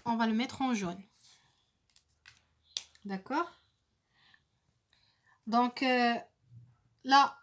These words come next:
euh, là, on va arrêter. On va faire une pause. Quinze minutes. Et, euh, je laisse, je vous laisse faire, euh, un peu de recherche au niveau de plan comptable pour voir les autres éléments qui restent.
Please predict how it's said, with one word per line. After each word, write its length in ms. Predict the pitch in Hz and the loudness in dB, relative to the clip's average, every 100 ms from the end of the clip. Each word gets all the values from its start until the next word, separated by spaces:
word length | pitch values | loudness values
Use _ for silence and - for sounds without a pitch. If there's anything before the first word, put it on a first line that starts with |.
| - | -10
euh, 440 | 240 233 226 220 202 - _ - | -4 -2 0 0 -4 -12 _ -2
là, 200 | 247 269 | 2 2
on 40 | |
va 100 | 269 | 4
arrêter. 480 | 262 247 240 277 381 - | 4 2 0 0 0 -2
On 80 | 247 | -4
va 100 | 247 | -2
faire 180 | 247 | 0
une 140 | 247 247 | 0 0
pause. 280 | 294 349 403 - _ _ _ _ _ _ _ _ | 2 0 0 -6 _ _ _ _ _ _ _ _
Quinze 240 | 285 269 | 0 2
minutes. 480 | 247 254 269 359 - _ _ - _ - | 2 2 0 0 -4 _ _ -20 _ -2
Et, 300 | 254 262 254 | 0 2 4
euh, 460 | 247 240 233 226 214 - _ _ _ | 4 4 4 2 0 -8 _ _ _
je 340 | 240 240 269 294 | -4 0 4 4
laisse, 280 | 311 294 220 | 4 2 -2
je 100 | 214 | -2
vous 120 | 285 | 2
laisse 380 | 294 277 - - _ _ | 2 2 -2 -6 _ _
faire, 400 | - - 339 262 | -10 2 4 4
euh, 380 | 240 226 214 196 - - _ | 4 2 2 -4 -10 -20 _
un 120 | 254 | -8
peu 140 | 254 269 | -4 -4
de 60 | |
recherche 520 | 240 262 - 359 370 - - - - - _ _ _ _ - | -2 2 4 4 2 -8 -12 -16 -20 -20 _ _ _ _ -6
au 60 | |
niveau 220 | 240 254 269 | -4 -2 -2
de 40 | |
plan 200 | - 262 | 0 0
comptable 540 | 254 247 262 311 370 370 - - _ | 2 0 6 8 8 2 -8 -20 _
pour 180 | - 269 | -4 -2
voir 420 | 233 254 302 339 - _ - | 0 6 6 6 -2 _ -6
les 160 | 254 | -2
autres 300 | 294 311 254 | 0 0 0
éléments 460 | 277 294 240 208 214 _ _ _ _ _ | 2 4 4 0 -4 _ _ _ _ _
qui 140 | - 254 | -4 0
restent. 400 | 214 190 - | 0 -2 -8